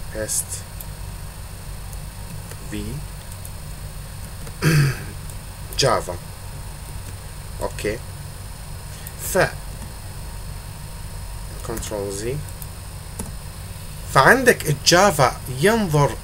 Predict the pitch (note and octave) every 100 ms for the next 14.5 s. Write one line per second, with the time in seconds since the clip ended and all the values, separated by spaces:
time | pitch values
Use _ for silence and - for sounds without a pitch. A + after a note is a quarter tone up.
0 | - C#3+ D#3+ - G3+ F3+ C#3+ - - -
1 | - - D#3 E3 D3+ D#3+ F3+ G3+ F3+ -
2 | - E3 D#3+ - - - - - D3+ E3+
3 | D#3+ B2+ A2+ F#2 - - - - - -
4 | - C#3+ F#3 E3 D3+ D3 D#3+ D#3 D3+ C#3+
5 | A#2+ B2+ B2 - G2 - F#2+ - - -
6 | - - - - C#3 D#3+ E3+ C3+ A#2+ A#2
7 | - - E3+ F3 - D#3+ D3+ - C3 B2
8 | A2+ D3 A3 - - - - - - -
9 | C#3 - - D3 - C#3+ A#2+ A2+ C3+ A#2
10 | A#2+ A#2+ - C3 C#3+ - D3 F3 E3+ B2+
11 | B2 - - - - - - G#3 G#3+ D#3+
12 | C3 A2+ A#2+ - G2 F2+ B2+ C3 D3+ D#3+
13 | C#3+ C#3 - B2+ C3 B2+ - - - A2+
14 | - - F#3+ G#3 -